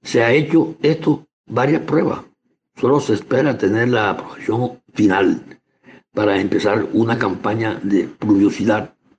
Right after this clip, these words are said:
La verdad resulta un trabajo interesante que podría cambiar muchas cosas en zonas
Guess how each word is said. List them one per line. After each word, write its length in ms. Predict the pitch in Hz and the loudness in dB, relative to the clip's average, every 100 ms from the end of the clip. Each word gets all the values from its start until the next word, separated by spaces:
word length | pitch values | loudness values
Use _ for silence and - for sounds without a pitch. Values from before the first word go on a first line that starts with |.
| _ _ _ _ - _ - - | _ _ _ _ -20 _ -14 -6
La 120 | - | 0
verdad 380 | 80 80 95 110 | 0 0 0 0
resulta 680 | 123 - 120 117 127 120 101 | 0 2 2 2 0 0 0
un 200 | 107 104 | -4 -2
trabajo 320 | 110 101 113 | 0 2 2
interesante 840 | 113 107 95 - 95 - - - _ - - - - - _ _ - | 0 -2 -2 -2 -2 -4 -8 -10 _ -18 -16 -16 -16 -20 _ _ -2
que 300 | 110 98 98 | 2 4 2
podría 440 | - 92 95 110 123 | 2 2 4 2 0
cambiar 480 | 139 139 117 117 104 - - - _ _ _ _ _ _ 123 | 0 2 2 0 -2 -12 -18 -18 _ _ _ _ _ _ 0
muchas 320 | 147 - - | 2 2 0
cosas 440 | - 143 - - - - - _ _ _ _ _ _ _ - | 0 0 0 -6 -10 -18 -20 _ _ _ _ _ _ _ -2
en 300 | 104 87 80 | 2 2 0
zonas 480 | - 107 113 113 | 0 2 2 -2